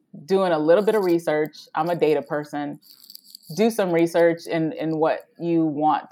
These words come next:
to build a business on, uh, what you're interested in, what's gonna be profitable or not profitable. And, and then just go from there. 'Cause I,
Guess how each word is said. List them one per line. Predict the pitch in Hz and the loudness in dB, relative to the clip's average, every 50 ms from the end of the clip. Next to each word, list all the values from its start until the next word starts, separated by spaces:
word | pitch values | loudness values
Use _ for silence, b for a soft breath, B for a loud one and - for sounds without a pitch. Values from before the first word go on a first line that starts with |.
| - | -8
to | 165 156 151 151 147 143 139 139 139 - - - _ - 139 | -6 -4 -2 -2 -4 -4 -6 -6 -8 -10 -12 -16 _ -8 0
build | 160 160 156 143 156 | 0 2 2 2 -2
a | |
business | 127 151 139 143 151 143 143 143 | -2 -2 -4 -4 -6 -6 -6 -4
on, | 139 139 139 139 139 139 139 131 127 - - | -4 -4 -4 -4 -4 -6 -6 -8 -10 -10 -10
uh, | 143 139 | -8 -6
what | 123 143 156 - | -4 -4 -2 -2
you're | 156 160 - | -2 -4 -4
interested | - 151 139 139 156 - - 139 139 | -4 -8 -8 -10 -10 -8 -6 -6 -4
in, | 139 139 139 139 131 135 117 | -4 -4 -4 -6 -6 -6 -2
what's | 135 160 165 165 | -2 -2 -2 -2
gonna | - 160 156 | -4 -6 -6
be | 147 147 143 | -6 -6 -8
profitable | - - 131 131 - - 135 123 123 127 131 | -8 -8 -8 -8 -10 -12 -14 -12 -8 -8 -6
or | 131 131 - | -6 -6 -6
not | 143 143 - - - | -8 -8 -8 -10 -8
profitable. | - 127 117 - - 120 107 - - 87 92 - _ B B B B B B B B B B B - | -8 -8 -8 -8 -10 -14 -14 -12 -10 -10 -10 -12 _ B B B B B B B B B B B -2
And, | 170 165 160 160 160 156 - - | 0 2 2 2 2 0 0 -2
and | 175 170 170 | 0 0 2
then | 175 170 170 165 | 2 2 2 0
just | 156 165 - | -2 -4 0
go | - 165 160 | 0 0 0
from | - 156 147 147 | 0 -4 -6 -4
there. | 156 160 147 143 127 131 - _ - | -4 -4 -4 -4 -6 -8 -10 _ -4
'Cause | 160 196 | 0 2
I, | 208 | 2